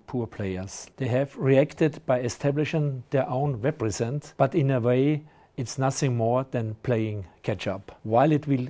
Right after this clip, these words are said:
keep them in the game, it won't help them stay ahead of it. Retailers need to devise an innovative digital strategy to become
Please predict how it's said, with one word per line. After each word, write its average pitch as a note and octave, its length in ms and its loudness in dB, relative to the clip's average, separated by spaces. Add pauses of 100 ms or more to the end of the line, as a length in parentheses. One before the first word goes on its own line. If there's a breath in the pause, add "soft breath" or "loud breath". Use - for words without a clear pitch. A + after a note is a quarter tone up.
keep - 340 -4
them A#2+ 340 -4 (120)
in A#2+ 160 -4
the A2 80 -2
game, G#2+ 460 0 (840 soft breath)
it A#2+ 140 -4
won't A#2+ 280 2
help C3 240 0
them G#2+ 180 -2
stay A2 320 -4
ahead G#2 300 -4
of F#2 120 -8
it. - 280 -14 (180)
Retailers B2 760 2 (220 soft breath)
need C3+ 320 -2 (100)
to C3+ 120 -2
devise A2 760 -2
an A2 360 -8
innovative B2 680 -2
digital A#2+ 540 -4
strategy A2+ 640 -4 (300 loud breath)
to - 80 0
become A#2 500 -4